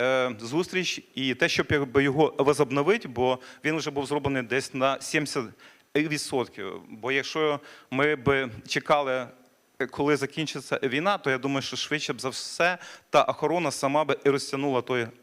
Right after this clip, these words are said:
е, якби, об'єкт, і він би вже точно ніколи не був, е, до-, до-, добудований. І, власне, в нас на етапі вже, коли ми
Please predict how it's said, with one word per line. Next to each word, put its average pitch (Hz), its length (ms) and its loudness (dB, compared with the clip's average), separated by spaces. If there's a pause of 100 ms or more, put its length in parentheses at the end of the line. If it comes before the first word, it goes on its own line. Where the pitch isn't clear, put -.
е, 135 80 0 (100)
якби, 123 300 -2
об'єкт, 113 380 -2
і 104 60 -8
він 123 200 -6
би 113 240 -2
вже 113 160 -2
точно 135 380 -2
ніколи 117 460 -2 (380)
не 117 140 -4
був, 131 360 -4 (260)
е, 117 160 2 (400)
до-, 139 200 0
до-, 160 120 -2
добудований. 127 640 0 (880)
І, 147 420 -2 (720)
власне, 156 340 0
в 151 40 -2
нас 156 280 -2
на 151 140 2
етапі 156 320 0
вже, 135 340 0 (220)
коли 160 360 -2
ми 147 360 -2